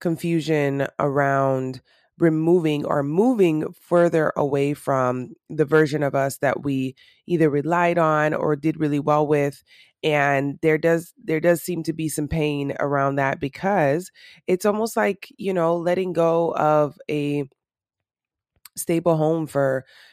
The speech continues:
you know, so many years. Um, familiarity becomes really, really hard to find because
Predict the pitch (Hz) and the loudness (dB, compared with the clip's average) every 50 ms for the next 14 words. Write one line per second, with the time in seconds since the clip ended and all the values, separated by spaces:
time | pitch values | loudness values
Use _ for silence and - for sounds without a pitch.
0 | _ - - 165 151 147 139 139 139 135 - 160 156 147 143 139 139 135 135 131 | _ -6 -2 0 2 2 2 0 0 -2 -2 -2 -2 -2 -2 -4 -2 -4 -4 -4
1 | 127 123 120 120 120 117 - - - - 139 135 131 127 123 - - - - - | -4 -4 -4 -4 -6 -8 -8 -8 -6 -4 -4 -2 -2 -4 -4 -6 -8 -10 -12 -12
2 | _ - 170 160 160 160 156 151 151 147 143 147 151 151 139 135 131 120 - - | _ 0 0 2 2 2 2 2 0 0 0 0 0 -2 -2 -4 -6 -8 -10 -12
3 | - 139 - 147 139 131 131 131 120 - - - - 143 147 139 143 139 135 127 | -12 -6 -2 -2 -2 0 -2 -6 -8 -10 -14 -10 -4 -4 -2 -2 -2 -2 -2 -2
4 | 120 139 139 135 135 135 127 120 _ _ _ _ _ _ - 135 135 135 131 - | -2 -2 0 0 0 -2 -4 -6 _ _ _ _ _ _ -2 0 0 0 0 -4
5 | 143 - - 143 135 131 127 123 123 120 117 - 139 127 - - 139 131 131 131 | -8 -6 -4 -4 -2 -2 -2 -2 -4 -6 -6 -8 -10 -8 -4 0 2 2 2 0
6 | 123 | -2